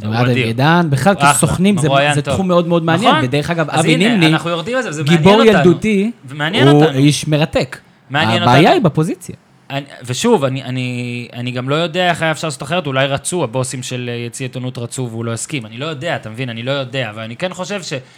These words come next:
Speaker 1: כשאתה שם את זה הכי גלוי, זה עוד איכשהו עובר.
Speaker 2: נכון.
Speaker 1: אה,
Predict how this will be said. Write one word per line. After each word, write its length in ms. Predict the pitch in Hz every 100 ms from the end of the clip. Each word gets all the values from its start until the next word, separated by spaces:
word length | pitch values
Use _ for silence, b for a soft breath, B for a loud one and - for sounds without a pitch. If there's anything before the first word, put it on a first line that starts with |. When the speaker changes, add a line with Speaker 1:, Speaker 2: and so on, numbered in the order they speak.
| b b b b _
Speaker 1:
כשאתה 540 | - 135 131 131 123
שם 240 | 120 165 175
את 80 | 156
זה 80 | 143
הכי 160 | 143
גלוי, 400 | 156 151 196 208
זה 120 | 147
עוד 100 | 139
איכשהו 320 | 147 143 151 131
עובר. 320 | 113 117 98 -
Speaker 2:
נכון. 200 | 101
Speaker 1:
אה, 60 | 113